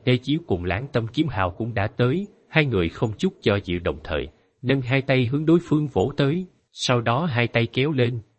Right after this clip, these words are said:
một đạo quang mang như có như không cũng đã nối liền trên bàn tay hai người. Lúc này Tôn Ngộ Không lại cắt đứt hai loại lực trói hoàn toàn khác nhau của hai tay,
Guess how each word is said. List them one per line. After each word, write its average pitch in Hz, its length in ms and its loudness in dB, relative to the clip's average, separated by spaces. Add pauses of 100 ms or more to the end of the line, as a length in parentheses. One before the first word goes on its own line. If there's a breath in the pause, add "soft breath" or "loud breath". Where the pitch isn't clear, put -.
(120)
một 117 180 0
đạo 110 140 2
quang 135 460 -2
mang 135 180 -2
như 139 220 2
có 156 340 0
như 151 100 4
không 151 260 -2
cũng 135 180 -6
đã 123 100 0
nối 156 220 2
liền 87 380 -2
trên 120 220 0
bàn 78 220 -2
tay 113 120 0
hai 110 240 -4
người. 82 300 -4 (420 soft breath)
Lúc 185 220 6
này 113 140 4
Tôn 147 220 2
Ngộ 98 200 2
Không 139 260 -6
lại 90 160 0
cắt - 280 -2
đứt 185 200 2
hai 127 140 0
loại 92 180 0
lực 87 240 -4
trói 147 160 0
hoàn 104 260 0
toàn 92 240 0
khác 160 280 -6
nhau 117 260 0
của 120 80 0
hai 107 200 -2
tay, 107 300 -2